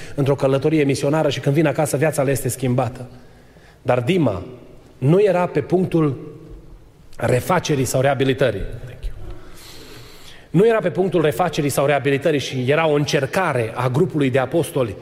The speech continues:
să vadă dacă băiatul acesta o să-și revină, ci a fost un bărbat care l-a întâlnit pe Domnul și cu devotament s-a pus la dispoziția lui Dumnezeu. Dar despre care apostolul Pavel spune că a fost ceva mai puternic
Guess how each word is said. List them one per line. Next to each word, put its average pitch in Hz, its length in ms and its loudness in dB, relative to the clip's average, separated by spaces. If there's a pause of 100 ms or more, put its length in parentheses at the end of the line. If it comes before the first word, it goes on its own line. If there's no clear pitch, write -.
(240)
să - 160 0
vadă 170 220 2
dacă 151 220 0
băiatul 151 320 2
acesta 151 320 0
o 139 60 4
să-și 120 280 -2
revină, 123 480 2 (600)
ci - 100 -6
a 117 40 4
fost 135 200 -2
un 131 100 2
bărbat 127 540 -2 (1000)
care 117 180 2
l-a 117 80 4
întâlnit 113 300 0
pe 120 80 0
Domnul 110 360 0
și - 140 -6
cu 123 120 -2
devotament 117 760 0 (200)
s-a - 200 -2
pus 147 220 0
la 120 80 0
dispoziția 110 540 0
lui 101 100 0
Dumnezeu. 95 520 -6 (1600)
Dar 123 140 2
despre 120 220 0
care 151 180 2
apostolul 139 360 0
Pavel 127 300 0
spune 131 320 0
că 113 280 -2 (1160)
a 123 140 0
fost 160 300 0
ceva 139 260 2
mai 131 180 2
puternic 123 640 0